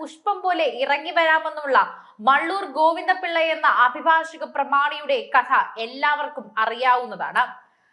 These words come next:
അദ്ദേഹത്തിന്റെ കഥ കേരളത്തിൽ എല്ലാവർക്കും സുപരിചിതമാണ്.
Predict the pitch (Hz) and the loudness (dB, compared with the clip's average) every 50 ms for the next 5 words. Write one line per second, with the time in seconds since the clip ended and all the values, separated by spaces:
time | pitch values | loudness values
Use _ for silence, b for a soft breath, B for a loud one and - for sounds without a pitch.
0 | _ _ - 277 294 269 370 392 381 415 415 440 381 427 427 415 392 381 381 370 | _ _ 2 2 4 2 2 0 0 -2 -2 -4 -6 -4 0 2 2 4 4 4
1 | 370 370 349 330 330 330 339 339 339 349 320 330 320 311 320 320 330 311 320 311 | 2 2 -2 0 2 2 4 2 2 0 0 0 2 4 4 4 6 4 2 0
2 | - 320 254 262 - - 277 254 220 277 285 302 262 240 233 233 185 165 156 160 | -4 -8 -8 -8 -8 -8 -6 0 2 2 2 2 0 -2 -2 -2 -2 0 0 2
3 | 214 | 2